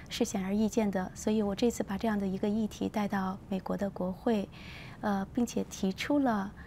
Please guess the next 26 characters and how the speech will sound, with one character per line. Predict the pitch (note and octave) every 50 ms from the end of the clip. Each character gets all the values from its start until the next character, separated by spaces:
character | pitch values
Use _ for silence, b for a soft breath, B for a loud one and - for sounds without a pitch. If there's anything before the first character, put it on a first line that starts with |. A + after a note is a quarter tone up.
| B B B B B - -
就 | - D#4
是 | D4 - C4 A3+
由 | A#3 B3+
我 | C#4 C#4+ A#3 -
这 | - - B3+
样 | A#3+ A3+ G#3+ G3+ - - - - - - - - -
个 | - D#4+ C#4+
体 | - - - - -
来 | G3 G3 G3
直 | F#3+ - G#3+
接 | - A3+ A3
提 | - - G3
出 | G#3 -
这 | B3 C4 B3
个 | G3+ G3
问 | F#3 G3 F#3+ F3+
题。 | - - F#3+ F3+ F3+ G3+ B B B B B B B
当 | - B3+ C4 C4
然， | A#3+ G#3 F#3+ F#3+ G3 G3+ G#3 - B B B B
我 | - G#3 G3+ F#3
的 | G#3 G3+
目 | A3+ A#3 A3
的 | - G#3+ G3+ G3
是 | - - G3+
希 | G3+ - - G#3+
望 | G#3+ G#3 G#3 G3 F#3+